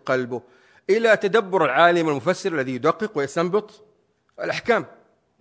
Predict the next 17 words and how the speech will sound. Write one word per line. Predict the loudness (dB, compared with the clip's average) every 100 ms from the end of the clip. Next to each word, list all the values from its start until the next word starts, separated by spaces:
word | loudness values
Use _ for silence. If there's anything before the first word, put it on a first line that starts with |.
| -8
ويستنبط | -8 -4 -4 -4 -6
الد-، | -6 -6
الفوائد | -6 -8 -8 -2 -2 -2
الخفية، | -6 -6 -4 -2
ويستنفط-، | -2 -4 -8 -8 -8 -10
ويس-، | -8 -8 -8
ويستنبط | -10 -8 -8 -8 -6
الأشياء | -8 -6 -6
التي | -4 -6
قد | -6 -6 -2 -4 -4 -4
لا | 2
يحق | 4 2 -2 -2
لغيره | 2 2 2 2 0
أن | -2 -4 -16 _ -8
يخوض | 0 2 2
فيها. | 2 -2 -6 -10 _ _ _ _ _ _ _ _ _ _ _
وبالتالي | -8 -6 -2 0 0 -2 -4 -8